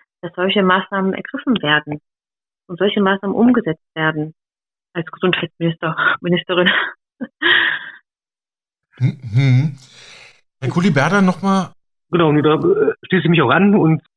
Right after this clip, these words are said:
Speaker 3: nach dem einfachen Grundsatz, äh, viel hilft nicht viel. Ich glaube, es hätte tatsächlich tagtäglich ein Abwägen der Maßnahmen, ähm, hätte stattfinden müssen, um, um zu gucken, was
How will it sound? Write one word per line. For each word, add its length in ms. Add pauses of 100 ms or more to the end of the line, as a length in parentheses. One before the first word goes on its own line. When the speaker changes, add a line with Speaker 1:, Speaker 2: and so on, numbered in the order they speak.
(220)
Speaker 3:
nach 340
dem 440
einfachen 320
Grundsatz, 340
äh, 120
viel 340
hilft 280
nicht 220
viel. 320
Ich 100
glaube, 160
es 80
hätte 180
tatsächlich 480 (840)
tagtäglich 560
ein 60
Abwägen 300
der 100
Maßnahmen, 460 (400)
ähm, 100
hätte 240
stattfinden 460
müssen, 240
um, 140
um 160
zu 80
gucken, 320
was 120